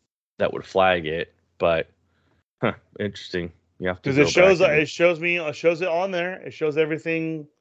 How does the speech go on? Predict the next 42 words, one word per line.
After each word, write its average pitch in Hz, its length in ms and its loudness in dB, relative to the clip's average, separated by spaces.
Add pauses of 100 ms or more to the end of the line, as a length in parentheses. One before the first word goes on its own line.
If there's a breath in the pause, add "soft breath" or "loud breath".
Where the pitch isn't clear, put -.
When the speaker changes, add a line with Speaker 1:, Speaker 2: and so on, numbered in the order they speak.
(520)
Speaker 2:
there. 190 380 4
So 139 200 -2
I 139 140 4
don't, 156 260 0
I 117 280 -6
don't 120 120 -2
know, 123 200 0
man. 110 420 -4 (600)
Speaker 1:
Yeah. 85 280 -6 (680)
Speaker 2:
It 147 120 4
is 139 160 4
what 127 100 0
it 120 120 0
is. 117 180 2
Speaker 1:
Interesting. 113 220 -8 (520)
Right. 165 280 8
Speaker 2:
Um, 120 220 -6 (680)
but 170 180 4
we're 185 100 0
going 220 260 6
to 175 80 2
the 156 80 2
Disney 135 280 2
Parks 120 320 0
pile. 120 520 2 (340)
Uh, 135 180 0
first, 190 360 0
we 180 60 -2
got 165 140 8
a 147 40 4
new 143 280 -2
look 143 320 2
revealed 127 420 0
for 120 420 -2
the 113 440 -6
My 123 240 2
Disney 127 240 -2
Experience 127 500 -2
app 131 300 2
following 127 280 0
the 120 80 -10
fiftieth 123 640 -8